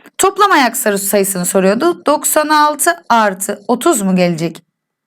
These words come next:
Aa, bize koyunların ayak sayılarını soruyormuş sadece. E, doksan altıymış, bulduk.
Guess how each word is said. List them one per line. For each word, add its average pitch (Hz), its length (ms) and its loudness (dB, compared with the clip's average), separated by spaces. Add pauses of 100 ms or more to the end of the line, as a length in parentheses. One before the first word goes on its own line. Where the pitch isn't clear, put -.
(320)
Aa, 392 560 4
bize 359 160 2
koyunların 349 440 2
ayak 403 260 2
sayılarını 285 400 2
soruyormuş 233 440 0
sadece. 185 380 0
E, 185 140 0
doksan 254 280 0
altıymış, 302 500 -2
bulduk. 269 340 0